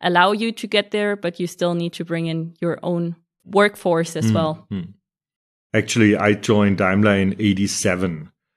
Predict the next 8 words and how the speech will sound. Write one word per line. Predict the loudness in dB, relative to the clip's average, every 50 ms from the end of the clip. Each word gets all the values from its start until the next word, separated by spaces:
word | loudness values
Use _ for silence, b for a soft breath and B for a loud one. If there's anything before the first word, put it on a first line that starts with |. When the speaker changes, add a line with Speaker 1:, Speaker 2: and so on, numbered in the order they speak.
| _ _ _ _ _
Speaker 2:
and | -2 0 0 0 0 0
I | 0 2 0 2
joined, | 2 2 2 4 4 4 2 2 -2 -4 -10 -20 _ _ _ _ _ -4
then | 0 2 4 4 4 4
it | 4 2 2
was | 0 -2 -2
called | -2 -2 0 0 0 0
International | 0 0 0 0 2 0 0 -2 -2 -2 -2 0 0 0 0 0 -2 -4